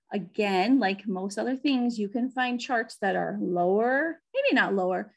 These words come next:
definitely would have more drops and more concentrated than this.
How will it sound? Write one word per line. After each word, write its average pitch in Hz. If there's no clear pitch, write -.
definitely 247
would 214
have 185
more 196
drops 196
and 214
more 196
concentrated 233
than 254
this. 294